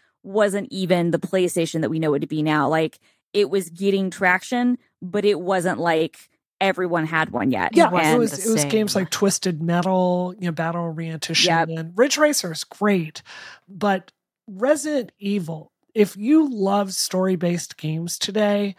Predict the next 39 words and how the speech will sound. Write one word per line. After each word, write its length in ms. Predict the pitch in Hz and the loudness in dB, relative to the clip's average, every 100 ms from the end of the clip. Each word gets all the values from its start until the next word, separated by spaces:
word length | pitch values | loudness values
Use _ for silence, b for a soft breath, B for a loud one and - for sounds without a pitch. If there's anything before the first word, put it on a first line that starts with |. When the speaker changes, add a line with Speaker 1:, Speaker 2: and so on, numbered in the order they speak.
| B B B - | B B B -8
Speaker 2:
like, 260 | 165 170 | 0 2
Speaker 1:
It's, 200 | 185 - | 2 -2
Speaker 2:
you 120 | 220 | 0
know, 80 | 202 | 2
Speaker 1:
it's, 120 | 190 | 2
Speaker 2:
God 200 | 190 175 | 2 6
Speaker 1:
it's 160 | 214 156 | 4 4
Speaker 2:
of 60 | - | 0
Speaker 1:
the 60 | |
Speaker 2:
War. 100 | 175 | 4
Speaker 1:
reason. 340 | 185 170 131 - _ | 4 4 0 -4 _
Speaker 2:
Yeah, 200 | 208 233 - | 2 2 4
it, 240 | 220 220 220 | 0 0 -2
it, 320 | 233 233 - | 0 0 0
it, 140 | 233 214 | -6 -6
it 200 | 233 208 | 0 0
totally 460 | - - 233 208 202 | 0 4 4 4 -2
broke 360 | 156 160 160 - | -2 -8 -8 -14
through. 280 | - 240 175 | 2 4 4
And 220 | 185 202 202 | -2 0 2
you 100 | 196 | 2
look 320 | 196 247 - | 4 2 4
at 160 | 220 - | -2 0
the, 320 | 180 170 151 | 0 2 -2
the 80 | 175 | -8
cutscenes 640 | - 190 - - 180 170 | -6 -6 -6 -4 -2 -2
today, 480 | - 151 180 180 175 | -6 -2 0 2 0
like, 400 | 156 165 160 - - B B B - | 0 -2 -2 -6 -18 B B B -2
"Oh, 240 | 277 311 | 2 2
there 220 | 240 277 311 | 0 0 2
is 160 | 320 | 0
Serum. 720 | - - 349 349 302 330 330 285 | -4 -4 -2 2 4 4 0 -6
Oh, 440 | 240 302 349 294 | 0 2 2 0
Enrico," 1000 | 277 311 311 370 - 698 659 320 311 285 | -4 0 2 2 2 2 4 6 4 2
Speaker 1:
<laughs> 40 | 254 | 0
Speaker 2:
like, 280 | 262 254 208 | -4 -4 -2
all 140 | 240 | 2
that 260 | 254 285 - | 4 2 0
stuff. 320 | - 311 294 | -2 0 0